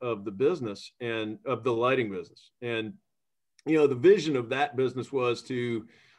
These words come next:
uh, become more of a commodity rep for utilities and, you know, try and just take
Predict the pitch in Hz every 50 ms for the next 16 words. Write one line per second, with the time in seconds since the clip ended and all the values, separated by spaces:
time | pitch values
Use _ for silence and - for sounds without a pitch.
0 | _ _ - 123 123 123 120 120 117 113 123 127 - 165 156 147 139 143 143 151
1 | 147 131 123 123 - 127 120 120 117 123 131 131 123 - - 113 104 107 110 107
2 | 104 104 104 - - _ _ _ _ _ - 143 143 135 127 123 123 113 107 104
3 | - - 113 117 120 120 107 101 98 98 98 98 - - 120 113 107 104 104 101
4 | 104 98 98 - 120 123 - - 135 123 113 110 107 101 98 _ _ _ _ -
5 | - 151 143 135 127 123 117 117 117 - - 117 113 131 151 139 - - - 151
6 | 135 120 - - -